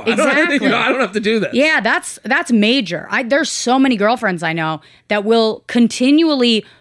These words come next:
Speaker 2: put in effort to these gu-, dudes that are very obviously just do not care.
Speaker 1: Yeah.
Speaker 2: You know, and I'm like, "What are you doing? You're not invited to that party.
Speaker 1: Yeah, yeah, yeah, yeah, yeah.
Speaker 2: Don't
Speaker 1: You're
Speaker 2: go
Speaker 1: ju-
Speaker 2: to that party."
Speaker 1: Yeah, you're, the, the door's open with, uh,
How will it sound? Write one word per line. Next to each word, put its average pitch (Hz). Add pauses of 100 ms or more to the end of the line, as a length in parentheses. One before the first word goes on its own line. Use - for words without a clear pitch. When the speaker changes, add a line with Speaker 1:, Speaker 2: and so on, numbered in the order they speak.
(100)
Speaker 2:
put 277
in 254
effort 233 (240)
to 247
these 247
gu-, 254
dudes 233
that 233
are 220
very 240
obviously 190
just - (160)
do 277
not 170
care. 151 (200)
Speaker 1:
Yeah. 175
Speaker 2:
You 196
know, 202
and 220
I'm 233
like, 220
"What 427
are 381
you 262
doing? 269 (960)
You're 320
not 403
invited 330
to 220
that 160
party. 151
Speaker 1:
Yeah, 147
yeah, 156
yeah, 151 (180)
yeah, 143
yeah. 131
Speaker 2:
Don't 359
Speaker 1:
You're 359
Speaker 2:
go 349
Speaker 1:
ju- 415
Speaker 2:
to 381
that 277
party." 330
Speaker 1:
Yeah, 170
you're, 160
the, 175
the 175
door's 185
open 156
with, 147
uh, 143